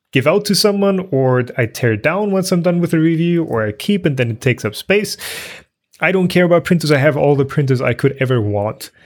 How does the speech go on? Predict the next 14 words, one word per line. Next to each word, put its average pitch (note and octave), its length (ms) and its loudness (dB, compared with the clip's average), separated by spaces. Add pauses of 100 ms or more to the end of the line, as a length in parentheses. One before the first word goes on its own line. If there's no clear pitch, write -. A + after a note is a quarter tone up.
(460)
Um, A2+ 680 2 (760)
plus, C#3+ 220 2
the C#3 80 -4
printers C3 260 2
that A2+ 160 0
people C3 220 0
typically A2+ 320 0
send A2+ 260 0
me G#2+ 80 -2
are G#2+ 100 -2
not G#2+ 220 -2
something A2 360 -2
that A2 200 -2
I, G#2+ 320 0